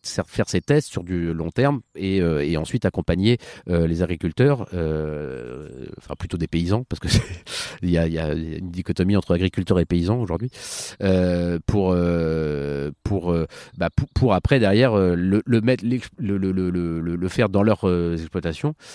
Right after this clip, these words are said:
et, euh, et avoir des débouchés commerciaux. Donc, euh, donc ça, c'est aussi, euh, pour nous, un, un, important, c'est d'être proche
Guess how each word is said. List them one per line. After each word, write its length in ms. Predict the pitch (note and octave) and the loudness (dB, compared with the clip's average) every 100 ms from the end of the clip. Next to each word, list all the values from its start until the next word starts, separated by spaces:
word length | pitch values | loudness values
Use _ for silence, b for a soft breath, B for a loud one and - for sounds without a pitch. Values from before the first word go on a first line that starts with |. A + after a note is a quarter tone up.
| B - | B 0
et, 160 | G#2 | 4
euh, 260 | F#2+ D#2+ D2+ | 4 2 -2
et 120 | C2+ F2+ | -2 0
avoir 180 | F2+ | 2
des 60 | F#2+ | 0
débouchés 380 | F2 F2+ F2 A#2 | -2 -4 -6 -4
commerciaux. 380 | F#2 E2+ - - _ | -4 -6 -10 -20 _
Donc, 200 | F2 D#2+ | -8 -4
euh, 280 | E2+ D#2 D2+ | -2 0 0
donc 180 | D2+ D2+ | -4 -2
ça, 80 | A#2+ | -2
c'est 160 | - | 0
aussi, 300 | F2 E2 A#2 | 0 0 0
euh, 120 | G#2 F2 B B - | 2 0 B B 0
pour 160 | F#2 | 2
nous, 140 | G#2+ G#2+ | 4 2
un, 80 | |
un, 320 | E2+ D2+ C#2 E2 | 0 -2 -6 -4
important, 360 | - - C#3 | -2 0 0
c'est 100 | - | 0
d'être 240 | F#2+ - - | -2 -4 -6
proche 400 | - B2+ - | 2 2 0